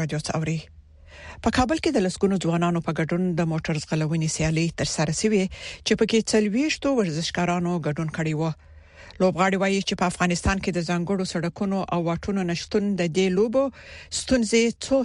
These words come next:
چنده کړې دي. له بلې خوا د موټر سپورټ فدراسیون مسؤلین له سوداګرو د ملاتړ غوښتلو څ-، ترڅنګ وایي چې په نه نور ولایتونو کې به هم ورته سیالي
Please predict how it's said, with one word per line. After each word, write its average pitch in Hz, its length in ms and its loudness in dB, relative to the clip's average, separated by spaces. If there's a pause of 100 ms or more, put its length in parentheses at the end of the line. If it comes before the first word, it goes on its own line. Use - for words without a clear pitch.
(120)
چنده 165 320 -2
کړې 156 220 -2
دي. 156 100 0 (320)
له 202 120 4
بلې 202 200 2
خوا 202 160 4
د 185 180 2
موټر 180 280 0 (100)
سپورټ 190 300 -2 (100)
فدراسیون 180 420 -2 (100)
مسؤلین 175 420 -2 (120)
له 175 40 2 (100)
سوداګرو 175 500 0 (480)
د 196 40 4 (120)
ملاتړ 185 340 2 (120)
غوښتلو 240 480 2
څ-، 170 140 -6 (140)
ترڅنګ 175 340 0 (120)
وایي 190 260 2
چې 185 100 2 (540)
په 214 60 6 (340)
نه 262 80 2 (400)
نور 285 180 2 (120)
ولایتونو 175 500 0
کې - 140 -2
به - 100 -2
هم 208 200 0
ورته 262 240 -2 (520)
سیالي 170 360 0